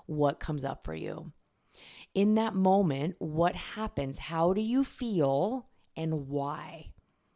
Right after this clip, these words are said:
You'll uncover so much about why you eat more than what your body needs when you take the food away.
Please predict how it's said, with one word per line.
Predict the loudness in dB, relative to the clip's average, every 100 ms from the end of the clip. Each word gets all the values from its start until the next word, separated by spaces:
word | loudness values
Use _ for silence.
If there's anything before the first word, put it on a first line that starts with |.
| _ _ _ -20 -2
You'll | 4 4
uncover | 4 2 0 -4 -4
so | -4 -2 2 4 4
much | 2 -2 -4
about | -6 -4
why | -2 2 2 4
you | 2 0 -2 -4
eat | -4 -6 -6
more | -4 -2 -2
than | -2 -2 -2
what | -4
your | -4
body | -4 -6 -4 -4 -4
needs | -6 -6 -6 -8 -8
when | -6 -2
you | -2
take | -2 -4 -4 -8 -10
the | -10
food | -6 -6
away. | -6 -10 -12 -14